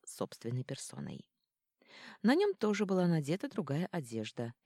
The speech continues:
и влажные волосы свидетельствовали о только что принятом душе. Ну вот, ползла по коридору, как черепаха, и не избежала встречи. Первым порывом собралась быстренько сбежать. Предчувствие опасности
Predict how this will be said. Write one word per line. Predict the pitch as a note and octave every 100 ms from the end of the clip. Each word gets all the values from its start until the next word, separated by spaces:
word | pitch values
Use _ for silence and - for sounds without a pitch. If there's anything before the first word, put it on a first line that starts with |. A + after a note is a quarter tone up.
| _
и | E3
влажные | D#3 D#3 C#3+ D3+
волосы | E3 D#4+ A#3 - A2+ -
свидетельствовали | - - D3 E3 - E3+ - C3 B2+ B2 A2+ - - _
о | -
только | D#3+ G3+ C#4+ D4
что | - -
принятом | A2+ G#2+ B2+ B2+
душе. | B2 - - - - _ _ _ _ _ _ _
Ну | A2+ D#3 G#3+
вот, | C3+ D3 - _ _ _
ползла | C3 B2+ A#2 D3 D#4
по | C#3
коридору, | - C#3 C3 C3 A#2
как | - C3
черепаха, | - D#3+ G3+ C#3 A2 - - _ _ -
и |
не | B2+ C3+
избежала | C3 A#2+ A#2 A2 E3+
встречи. | C#3 - - E2 - - - _ _ _ _ _ _ - - - - - -
Первым | F#4 C4 B3
порывом | A3+ B3 D4 F3+
собралась | - E3 E3+ G#3+ F3+
быстренько | D3 - D#3+ D#3 D3
сбежать. | - E3 G#2+ E2 - _ _ _ _ _ _
Предчувствие | B2+ B2 - F#3 G#3 - D3
опасности | - - - D4 D#4+ - B2 -